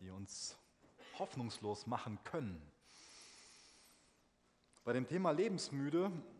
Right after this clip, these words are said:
musste ich sofort an den Hiob denken. Und den Hiob, das ist der Typ, den ich euch heute Abend vorstellen will. Ihr könnt gerne schon mal die erste Folie vorne an die Wand werfen. Das ist so eine Skizze von dem. Ich bin froh, dass der Max eben schon mal dazu eingeladen hat, dass wir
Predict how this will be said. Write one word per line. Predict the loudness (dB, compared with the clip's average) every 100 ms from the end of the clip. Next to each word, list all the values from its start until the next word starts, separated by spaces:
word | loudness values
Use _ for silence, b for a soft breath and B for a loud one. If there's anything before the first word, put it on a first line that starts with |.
| -4
musste | -2 0 2 2
ich | 2 0
sofort | -2 -2 4 4 6
an |
den | 2
Hiob | 2 2 2 2
denken. | -2 -4 -6 -12 -16 -20 -20 _ B B B B
Und | -2
den | 0
Hiob, | 2 6 6
das | 6 0
ist | -2 -6 -10 2
der | 6 6 4
Typ, | -2 -4 -2
den | -4
ich | -2
euch | -4 0
heute | 0 2
Abend | 4 4 4 -4 -10
vorstellen | -2 0 0 -2 -4 -4 -4 -4
will. | -4 -4 -6 -10 -18 B B B
Ihr | -8
könnt | -4
gerne | -2 -2 -2
schon | -4
mal | -4
die | -2
erste | -4 -4
Folie | -10 -4 -2 0 -2
vorne | -4 -4 -2
an | -2
die | -2
Wand | -2 -2 0
werfen. | 0 0 -2 -6 B B B B B -4
Das | -4
ist |
so | -2
eine | -4
Skizze | -2 -4 -2 -4
von | -2 0
dem. | 0 0 -2 -6 B B B _ _ _ _ _ _ _ B B B B B B _ -12
Ich | -2
bin | -2
froh, | 2 4
dass | 4 4
der | 2
Max | 2 2 0
eben | -2 0 0
schon | 0
mal |
dazu | 0 0 2
eingeladen | 2 2 2 2 0 -2 -4
hat, | -4
dass | -6 -6
wir | 0 4 6 6 2